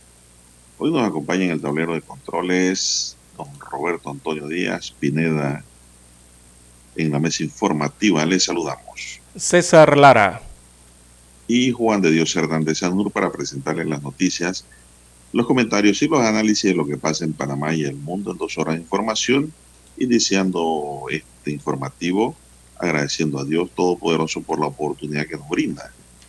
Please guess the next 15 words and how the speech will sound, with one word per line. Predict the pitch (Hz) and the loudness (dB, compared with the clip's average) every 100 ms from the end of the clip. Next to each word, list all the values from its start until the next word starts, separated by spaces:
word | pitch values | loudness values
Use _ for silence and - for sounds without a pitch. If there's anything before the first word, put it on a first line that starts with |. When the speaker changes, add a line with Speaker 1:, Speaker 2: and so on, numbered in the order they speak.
| - | -4
Speaker 1:
de | 104 | -2
poder | - 76 - | -2 -4 -4
compartir | - 69 71 - 101 98 | -10 -12 -12 -6 -2 0
una | 80 73 | 0 -4
nueva | 76 73 | -6 -6
mañana | 69 69 76 82 101 | -6 -6 -4 -4 -4
y | |
de | 90 | -6
esta | - 73 | -8 -12
forma | - 78 71 69 | -6 -4 -4 -6
así | - - | -4 -2
acompañarles | - 95 87 80 76 76 80 | 0 -2 -2 -2 -4 -4 -6
en | 82 | -6
sus | - 113 - | -4 -4 -2
vehículos, | 71 71 - - 147 - | -2 -2 -2 0 0 -2